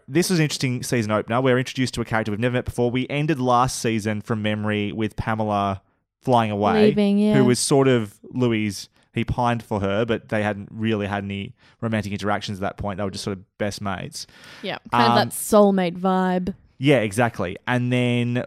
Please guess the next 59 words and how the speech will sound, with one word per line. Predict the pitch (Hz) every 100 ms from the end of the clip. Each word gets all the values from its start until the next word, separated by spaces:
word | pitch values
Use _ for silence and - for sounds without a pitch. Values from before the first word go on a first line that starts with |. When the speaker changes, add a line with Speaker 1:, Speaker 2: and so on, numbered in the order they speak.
| -
Speaker 1:
we | 123 127 131 127
get | 117 120 -
introduced | 131 - 113 -
to | - 107 101 98 98
this | - 104 - -
April | 151 170 147 110
character, | - 101 95 - 101 147 -
Speaker 2:
Mm-hmm. | 226 214 220 359
Speaker 1:
who | - 147
is, | 143 131 - _ _ _ -
I | 147
don't | 170 180
know | 170
the | 160
actress's | 143 131 135 123
name, | 117 120 117 117 104
but | 120 113
did | - 151
she | - 196
play | - 202 185 175 -
Adam's | 120 135 131 123
sister | - 120 - 127 123 120
in | 110 101
Girls? | 101 101 120 139 139
Have | 127
you |
watched | 139 -
Girls? | 139 -
I |
can't | -
remember. | 135 104 95 - _ _ _ _ _ _ - -
I | -
feel | 160
like | 160
I've | 143
seen | 135 123
her |
in | 117
a |
few | -
Speaker 2:
A | 233
Speaker 1:
different | 233
Speaker 2:
million | 247 262 247
Speaker 1:
things | 214
playing | 208
Speaker 2:
years | 220
ago, | 208 196
but | 190
I | 240
think | 285 330 320
she | -
did. | 208 196 160 147 -
I | 226
mean, | 226
Speaker 1:
Yeah. | 233
Speaker 2:
I | 233
remember | 269 240 202 185
her | 190 185
from | - 185 185